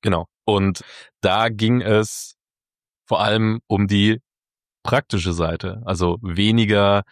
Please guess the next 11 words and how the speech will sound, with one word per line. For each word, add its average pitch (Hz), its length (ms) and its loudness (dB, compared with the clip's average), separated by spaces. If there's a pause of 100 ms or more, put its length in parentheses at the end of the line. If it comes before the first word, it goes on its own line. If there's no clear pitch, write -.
(400)
sich 92 280 -6
theoretisch 98 540 0
damit 98 240 0
beschäftigen, 101 800 0
wie 95 300 -2
man 95 160 2
jetzt 90 240 -2
Leute 98 260 2
zu - 140 -4
einem 92 100 2
Parteitag 123 480 0